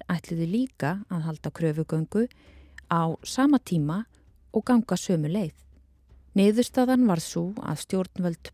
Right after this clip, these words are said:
bönnuðu mannréttindagöngu kaþólikka, en þegar þeir héldu engu að síður af stað, skarst lögreglan í leikinn af offorsi og beitti miklu valdi,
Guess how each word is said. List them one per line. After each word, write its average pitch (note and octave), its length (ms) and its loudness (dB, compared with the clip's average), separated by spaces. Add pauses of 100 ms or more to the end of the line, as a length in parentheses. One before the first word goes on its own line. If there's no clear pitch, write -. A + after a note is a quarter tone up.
bönnuðu A3+ 480 2
mannréttindagöngu F3 880 -4
kaþólikka, D#3+ 600 -6 (720)
en D#3+ 160 4
þegar F3 300 0
þeir E3+ 160 -2
héldu G#3 340 0 (160)
engu F#3+ 320 -4
að E3 160 -2
síður E3+ 320 0
af - 80 -10
stað, D#3+ 320 -4 (640)
skarst - 400 -2
lögreglan A#3+ 480 4
í E3+ 140 2
leikinn E3+ 500 0
af D#3+ 240 -4
offorsi A#3 600 -4 (420)
og F3+ 160 0
beitti G#3 320 2
miklu B3 460 2
valdi, D#3 400 -2